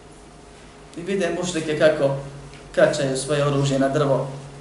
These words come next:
radi bereketa, da budu precizniji, jači i tako dalje.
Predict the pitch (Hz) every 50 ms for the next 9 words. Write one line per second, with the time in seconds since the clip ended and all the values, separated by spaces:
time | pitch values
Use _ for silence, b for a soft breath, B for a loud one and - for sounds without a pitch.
0 | - - - 151 139 135 139 139 135 139 139 143 143 - 143 139 135 131 135 131
1 | 135 147 143 127 135 131 - - - - - - - - - - - - - -
2 | - 143 139 135 139 156 151 - - - - - - - - - - 147 - -
3 | - - 160 135 - 139 135 135 131 131 131 160 160 160 143